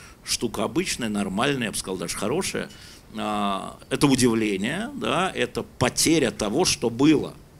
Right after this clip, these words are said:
Вот был контроль, а теперь его, он уменьшился.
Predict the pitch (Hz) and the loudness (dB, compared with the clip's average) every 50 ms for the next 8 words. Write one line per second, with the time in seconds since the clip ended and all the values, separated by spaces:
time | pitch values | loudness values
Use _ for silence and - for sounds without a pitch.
0 | - - - - - - - - - - - - 90 90 - - 85 87 110 120 | -20 -20 -20 -20 -20 -20 -20 -20 -20 -20 -18 -16 -16 -16 -14 -14 -8 -4 -2 -2
1 | 104 101 - 87 90 - - 190 233 269 285 294 - - - - - - - - | -2 -4 -6 -10 -6 0 2 2 4 4 2 -2 -4 -12 -20 -14 -12 -10 -8 -4
2 | 143 175 190 147 104 101 120 147 160 - - - 120 127 143 143 117 92 82 - | -2 0 0 0 0 0 0 0 -2 -2 -4 -4 -2 0 2 2 2 0 -2 -4
3 | - 71 - - - - | -6 -8 -8 -8 -8 -8